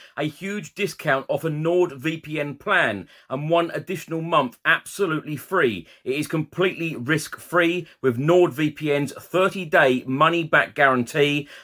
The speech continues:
I use this myself so I can thoroughly recommend this service. It is the fastest V P N in the world, no buffering or no lagging while streaming. It also protects your data whilst travelling and using Wi-Fi.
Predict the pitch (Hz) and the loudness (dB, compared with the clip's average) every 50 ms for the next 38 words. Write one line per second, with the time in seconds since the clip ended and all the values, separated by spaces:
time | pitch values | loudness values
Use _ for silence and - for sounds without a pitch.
0 | - - 139 156 170 165 185 190 185 156 175 170 156 - 165 170 160 - - - | -4 2 4 6 6 6 4 2 2 2 2 2 2 4 2 2 2 2 2 2
1 | 175 151 151 - - 156 143 143 - 160 156 147 - - - 190 175 - 135 127 | 4 4 2 2 4 4 4 4 4 2 0 0 0 2 6 6 8 8 8 6
2 | 123 123 120 - 117 127 135 151 151 - 156 151 151 147 135 123 120 120 - 135 | 6 4 2 -2 -2 0 2 2 2 2 0 2 4 4 6 6 4 2 2 0
3 | 139 131 - - 185 170 156 139 107 98 87 - - - - - - - - - | 0 0 0 2 4 4 4 4 4 2 0 -2 -6 -12 -14 -16 -20 -20 -20 -4
4 | - - 160 160 160 156 165 160 - - - 190 175 175 170 - - 135 120 - | -2 0 2 4 4 4 4 2 4 4 6 6 8 6 6 6 4 4 4 4
5 | - - 120 147 170 175 156 - 151 151 147 131 131 - - 127 127 123 123 147 | 0 -4 0 0 0 0 0 -2 4 6 6 6 6 4 4 4 4 6 6 6
6 | 143 139 139 143 135 131 - - - _ 117 131 156 180 190 180 139 117 170 170 | 6 8 6 6 2 0 -6 -12 -4 _ 4 6 6 8 6 4 4 4 4 4
7 | 156 - 160 175 175 175 170 151 - 127 127 127 139 151 160 165 165 160 156 156 | 4 2 2 4 4 4 4 4 4 4 4 4 4 4 6 6 6 6 4 4
8 | 156 135 139 139 131 - 113 127 131 120 113 - - - 151 156 151 147 151 147 | 4 2 0 0 0 0 2 2 2 2 0 -2 -6 -2 0 0 0 2 2 2
9 | 147 147 147 143 - - - - - - - 165 165 - - 170 160 - 156 - | 2 0 -2 -4 -6 -12 -10 -8 -4 2 4 4 4 6 4 4 4 4 0 0
10 | - - 170 - - - 143 135 - - 160 160 170 160 - 165 147 - 143 143 | 2 2 2 2 2 2 0 2 4 4 4 4 4 2 2 2 2 4 6 6
11 | 135 131 - - - - 170 156 151 147 151 151 151 151 151 151 - - - - | 6 6 4 -2 0 2 4 4 4 4 2 2 2 2 0 -2 -6 -12 -14 -4
12 | - 120 127 131 127 123 113 117 117 123 135 143 143 143 - - 143 139 139 139 | 0 2 4 4 4 4 2 0 2 4 4 4 4 4 4 4 6 8 8 8
13 | 139 | 6